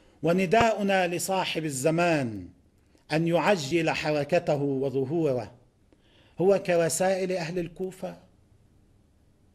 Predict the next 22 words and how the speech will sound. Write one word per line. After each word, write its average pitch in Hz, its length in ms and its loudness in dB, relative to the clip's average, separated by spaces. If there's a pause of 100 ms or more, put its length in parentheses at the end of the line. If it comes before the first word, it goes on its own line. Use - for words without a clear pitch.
(240)
أم 220 460 2 (680)
كمواقف 151 760 -2
أصحاب 143 500 -6
الحسين 131 560 -6
ليلة 113 340 -8
العاشر؟ 110 480 -12 (1500)
إلى 269 300 6
أي 311 200 4
مستوى 254 640 2
إذا 226 220 2
كانت، 233 500 -2
إذا 202 320 2
كان 202 360 2
في 180 180 -2
قلوبنا 156 560 0
حب، 131 240 -6 (320)
إلى 156 240 0
أي 196 140 4
مستوى 170 480 0
يصل 156 300 -2
هذا 139 220 -2
الحب؟ 131 280 -8